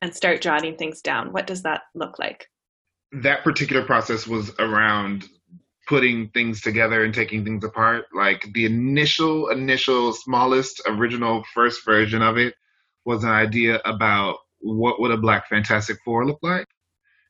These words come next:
Speaker 2: And so I spent time looking at different pastiches of the Fantastic Four or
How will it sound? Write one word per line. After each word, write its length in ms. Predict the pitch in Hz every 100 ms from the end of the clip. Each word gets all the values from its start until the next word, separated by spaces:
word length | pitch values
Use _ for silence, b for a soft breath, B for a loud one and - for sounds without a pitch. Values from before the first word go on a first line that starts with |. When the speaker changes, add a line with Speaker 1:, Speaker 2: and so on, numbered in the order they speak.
| -
Speaker 2:
And 140 | 120
so 480 | 107 117 110 107 107 110
I 60 |
spent 320 | 110 135 107
time 380 | - 120 110 113
looking 360 | 110 113 120 107
at 360 | 95 98 90 107
different 500 | 127 117 120 113 107 - - - _ _ _ -
pastiches 640 | 113 - 135 - 175 165
of 80 | 165
the 60 | 156
Fantastic 600 | 170 160 160 160 156 -
Four 420 | 160 156 156 151 -
or 400 | 110 101 95